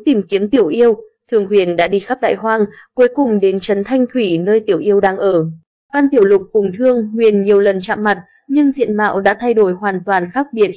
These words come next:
khiến Thương Huyền không thể nào nhận ra được biểu muội mà y rất mực yêu thương. Trải qua nhiều sóng gió và nguy nan, Tiểu Yêu mới nhận ra Thương Huyền, khôi phục thân phận cơ vương. Để thống nhất thiên hạ, Thương Huyền nung nấu ý định đoạt ngôi vị,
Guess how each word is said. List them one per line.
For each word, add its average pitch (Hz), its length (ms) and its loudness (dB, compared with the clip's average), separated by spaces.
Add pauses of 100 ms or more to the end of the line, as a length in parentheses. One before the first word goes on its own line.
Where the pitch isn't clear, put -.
khiến 196 260 -2
Thương 240 280 0
Huyền 208 360 2
không 233 240 -2
thể 220 100 0
nào 185 220 0
nhận 185 300 -2
ra 214 160 -2
được 202 180 0
biểu 190 160 2
muội 190 300 2
mà 190 180 -2
y 185 180 -2
rất 262 180 -4
mực 226 160 -2
yêu 185 240 0
thương. 196 300 2 (380)
Trải 226 220 0
qua 233 200 0
nhiều 220 240 2
sóng 180 220 -2
gió 180 340 0
và 254 80 2
nguy 220 220 0
nan, 226 260 2 (260)
Tiểu 202 180 0
Yêu 220 240 0
mới 202 240 2
nhận 262 220 -2
ra 208 140 -4
Thương 202 220 0
Huyền, 196 260 2 (280)
khôi 196 260 0
phục 196 200 -2
thân 190 220 -2
phận 180 140 -4
cơ 190 160 0
vương. 196 260 0 (340)
Để 220 120 2 (120)
thống 202 160 0
nhất 320 160 0
thiên 285 140 0
hạ, 240 280 -2 (260)
Thương 262 220 0
Huyền 214 320 -2
nung 226 180 0
nấu 202 160 0
ý 208 280 0
định 262 220 -2
đoạt 196 200 0
ngôi 226 240 0
vị, 226 300 -4